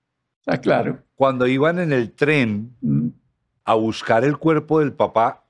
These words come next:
Speaker 2: que habían asesinado en la costa.
Speaker 1: Sí, sí.
Speaker 2: Cuénteme eso, cuéntemelo. ¿Cómo fue? Ay, en ese tren se hacen amigos con su mamá, ¿no?
Speaker 1: No, yo siempre fui muy amigo de mi mamá.
Speaker 2: ¿Sí?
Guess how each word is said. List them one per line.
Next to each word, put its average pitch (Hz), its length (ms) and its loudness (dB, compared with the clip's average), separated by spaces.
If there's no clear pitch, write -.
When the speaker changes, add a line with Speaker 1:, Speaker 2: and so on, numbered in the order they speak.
Speaker 2:
que 131 100 -2
habían 131 240 0
asesinado 113 520 -2
en 135 60 -2
la 98 100 2
costa. 143 480 0
Speaker 1:
Sí, 127 200 0
sí. 98 140 -10
Speaker 2:
Cuénteme 156 540 -2
eso, 151 240 -2
cuéntemelo. 160 760 -6
¿Cómo 147 220 -2
fue? 156 160 -2
Ay, 165 240 0
en 175 120 0
ese 175 160 -2
tren 226 220 -2
se 226 80 -2
hacen 226 180 0
amigos 185 380 2
con 208 120 0
su 147 140 -6
mamá, 143 300 2
¿no? - 180 -6
Speaker 1:
No, 226 160 2
yo 185 120 2
siempre 180 280 -2
fui 165 140 -2
muy 160 180 2
amigo 147 280 0
de 139 80 0
mi 131 100 0
mamá. 127 100 -4
Speaker 2:
¿Sí? 143 300 -4